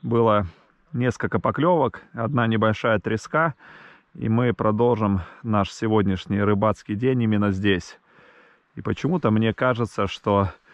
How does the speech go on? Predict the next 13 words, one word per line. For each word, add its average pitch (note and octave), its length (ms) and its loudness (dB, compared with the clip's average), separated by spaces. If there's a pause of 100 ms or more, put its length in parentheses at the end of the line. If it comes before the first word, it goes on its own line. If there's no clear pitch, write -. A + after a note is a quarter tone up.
<laughs> - 280 -18
здесь B2 460 2
должно A2+ 340 0
клевать A2 400 0
лучше, A#2 320 -6
чем G2+ 240 -2
там. G#2 320 0 (460)
Там C#3 300 -2
вообще A#2+ 420 -2
ни G#2 140 2
одной A#2 400 0
поклёвки, D3 720 -2
ничего. A#2 920 0